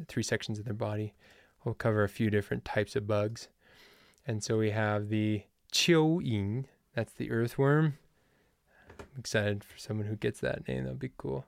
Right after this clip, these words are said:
Qiuyin. Dig around in the dirt. The mai, the ant. The xi shuai. I like saying that Chinese word. Those are the crickets. We'll hear a lot of beautiful cricket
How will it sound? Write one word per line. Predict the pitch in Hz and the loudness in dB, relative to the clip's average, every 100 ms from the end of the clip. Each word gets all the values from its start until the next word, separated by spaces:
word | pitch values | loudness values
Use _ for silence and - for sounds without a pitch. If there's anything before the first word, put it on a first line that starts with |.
| _ _ - | _ _ -6
Qiuyin. | - 165 156 143 107 107 139 - _ _ - _ _ _ _ - | -2 2 2 2 0 -2 -4 -8 _ _ -20 _ _ _ _ -2
Dig | 117 | 2
around | 113 107 107 | 2 2 0
in | 107 | 0
the | 104 | 0
dirt. | 113 120 131 | 2 2 2
The | 123 110 | 2 2
mai, | 107 101 98 117 131 117 143 160 - _ _ _ _ _ | 2 2 2 2 0 -4 -6 -6 -8 _ _ _ _ _
the | 110 104 101 117 | -2 0 0 0
ant. | 117 131 156 - - _ _ _ _ _ _ _ _ _ _ - _ _ | 2 2 0 -6 -18 _ _ _ _ _ _ _ _ _ _ -20 _ _
The | 117 110 | 0 0
xi | - 190 185 | 0 2 2
shuai. | 180 208 139 - - _ | 4 6 6 4 -6 _
I | 131 | -4
like | 107 101 | -2 -2
saying | - 107 113 | -2 -4 -2
that | 123 - | -10 -8
Chinese | 127 127 | -8 -6
word. | 151 131 | -2 0
Those | 120 | 2
are | |
the | 113 | 0
crickets. | - 139 135 135 - 139 | 2 2 6 2 2 0
We'll | 135 123 | 4 4
hear | 113 131 | 4 4
a | 113 | 6
lot | 110 113 110 | 6 4 2
of | 107 | 0
beautiful | 123 113 110 117 | 0 0 0 -6
cricket | - 127 117 127 | -2 -2 0 -2